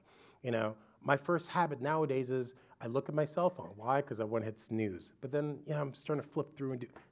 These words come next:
five minutes is what we're asking for of reflection on whatever it is that commitment is you're gonna make today for God. And by the way, if you don't know him, I invite you to know him. He changed my life.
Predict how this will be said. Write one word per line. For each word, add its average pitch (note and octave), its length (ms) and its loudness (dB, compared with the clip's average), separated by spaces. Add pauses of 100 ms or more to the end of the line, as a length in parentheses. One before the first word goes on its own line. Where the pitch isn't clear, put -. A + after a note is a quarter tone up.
five C#3+ 400 2
minutes G2 400 -10
is - 160 -20
what A2+ 100 -2
we're G#2+ 100 -6
asking G2+ 320 -14
for F#2+ 300 -16 (320)
of B2+ 200 -6
reflection - 580 -4 (220)
on A#2 120 -10
whatever D#3 480 0
it D3 60 0
is C#3+ 140 2
that C3+ 120 -4
commitment C3 480 0
is D3 240 4
you're A#2+ 100 -4
gonna B2+ 180 0
make A#2+ 180 -4
today - 300 -10
for G#2+ 160 -18
God. - 120 -14 (1080)
And C#3 240 4
by G3 120 6
the A3 80 4
way, F3 200 6
if D3+ 160 -4
you E3+ 60 4
don't G#3 240 6
know A#3 180 2
him, D3+ 180 2 (1040)
I B2+ 120 2
invite C3+ 320 2
you A2+ 60 -4
to F#2 100 -16
know F2+ 180 -14
him. F#2+ 120 -20 (840)
He - 60 -16
changed G#3+ 260 4
my A#3 60 2
life. - 360 -2